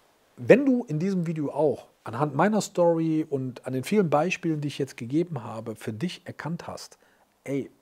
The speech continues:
da ist wirklich was dran, was der Typ sagt. Und, äh, ich sag nicht, dass ich immer alles richtig gemacht habe, ganz im Gegenteil, aber ich sage dir eins, es hat immer an den Fähigkeiten gelegen, Fertigkeiten und Kenntnissen, die ich hatte.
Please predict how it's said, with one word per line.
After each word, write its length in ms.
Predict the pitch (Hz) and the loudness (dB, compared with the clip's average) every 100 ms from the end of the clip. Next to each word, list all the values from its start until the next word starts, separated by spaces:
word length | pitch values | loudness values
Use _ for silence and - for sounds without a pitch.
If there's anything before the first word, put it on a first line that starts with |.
| _ _ - | _ _ -16
da 80 | |
ist 240 | - - - | -14 -12 -10
wirklich 260 | 175 - | -10 -10
was 140 | 131 - | -12 -12
dran, 240 | - 185 | -8 -6
was 140 | 139 - | -6 -8
der 160 | 104 | -12
Typ 220 | - 101 | -12 -14
sagt. 380 | - 107 294 - - - - - - - - - | -10 -10 -12 -16 -20 -20 -20 -20 -20 -20 -14 -2
Und, 460 | 139 139 135 - - | 0 0 -2 -6 -2
äh, 160 | 131 127 | -2 -2
ich 220 | - - - 127 | -4 -6 -8 -4
sag 220 | 151 - | -2 0
nicht, 200 | 175 - | -2 0
dass 120 | 147 | 0
ich 60 | 139 | 0
immer 140 | 101 | -4
alles 200 | 127 123 | -4 -4
richtig 280 | 175 - - | -6 -8 -10
gemacht 320 | 104 101 - | -10 -10 -10
habe, 180 | 117 - | -12 -6
ganz 200 | 123 123 | -6 -6
im 80 | 117 | -6
Gegenteil, 480 | 143 143 - 110 117 | -4 -4 -6 -8 -8
aber 160 | 120 | -6
ich 80 | 110 | -4
sage 240 | 131 127 | -4 -4
dir 180 | 117 110 | -4 -6
eins, 200 | 127 135 | -6 -8
es 140 | - - | -10 -12
hat 140 | 113 | -10
immer 240 | 123 127 | -8 -8
an 100 | - | -8
den 120 | 113 110 | -8 -6
Fähigkeiten 640 | 143 120 - 101 90 92 | -6 -6 -8 -14 -12 -14
gelegen, 500 | 90 85 82 101 135 - - - - | -14 -14 -14 -12 -14 -14 -20 -20 -4
Fertigkeiten 800 | 131 123 - - 110 110 110 107 | -2 -2 -6 -10 -10 -10 -10 -12
und 400 | - 98 98 - | -12 -12 -12 -8
Kenntnissen, 540 | - 131 113 - 95 | -6 -6 -8 -12 -12
die 80 | 90 | -14
ich 140 | 92 | -14
hatte. 300 | 92 - 139 | -14 -12 -14